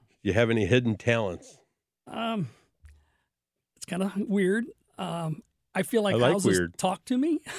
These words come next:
Speaker 2: <laughs> when, when I'm going in, uh, and I'm meeting customers for the first time. Um, I kinda envision what, how they use their home, and,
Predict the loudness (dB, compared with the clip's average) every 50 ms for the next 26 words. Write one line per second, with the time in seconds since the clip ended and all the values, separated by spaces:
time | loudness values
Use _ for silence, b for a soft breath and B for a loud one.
0 | -6 -6 -6 -6 -8 -16 -2 0 2 2 2 2 -2 -2 -2 -2 0 0 0 0
1 | 0 2 0 2 2 2 2 0 -2 -2 -6 _ -16 -12 -12 -10 -8 -8 -10 -10
2 | -8 -8 -6 -6 -4 -4 -2 -4 -4 -4 -4 -4 -4 -4 -6 -4 -4 -4 -4 -4
3 | -4 -6 -6 -6 -8 -4 -4 -4 -4 -4 -4 -6 -6 -4 -4 -4 -4 -6 B B
4 | B B B B -12 -10 -8 -6 -6 -8 -8 -10 _ _ -12 -12 -6 -4 -4 -4
5 | 0 0 0 0 0 0 -2 0 -2 -2 -2 -2 -4 -6 -6 -8 -8 -8 _ -8
6 | -8 -6 -6 -4 -4 -2 -2 -2 -2 -2 -4 -4 -2 -2 -2 -2 -2 -4 -4 -8
7 | -10 -10 -10 -8 -6 -6 -6 -6 -8